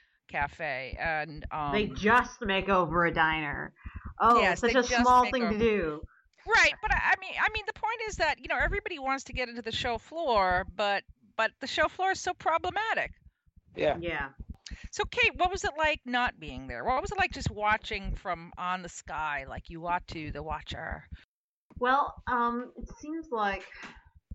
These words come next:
Speaker 2: this time there were some announcements that were exciting to me. I was very, very happy about the whole Rose of Versailles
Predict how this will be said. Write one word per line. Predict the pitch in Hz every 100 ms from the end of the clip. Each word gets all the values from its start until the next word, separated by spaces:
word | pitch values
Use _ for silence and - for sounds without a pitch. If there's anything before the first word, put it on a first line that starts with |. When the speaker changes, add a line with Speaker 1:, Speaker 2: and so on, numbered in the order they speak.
| - _ -
Speaker 2:
this | - 202 330 330
time | 381 277
there | 214
were | 190 170 165 160
some | - 165 175
announcements | 185 190 208 - 262 262 -
that | - 254
were | 262
exciting | 262 - 262 269 269
to |
me. | 269 277 262
I | 185
was | 170 170 -
very, | 165 165 160 156 135
very | 165 160 156
happy | 151 147 156
about | 147 147
the | 160
whole | 156 156 151 151 - _ _ -
Rose | 165 175 170
of | 165
Versailles | - 151 147 156 139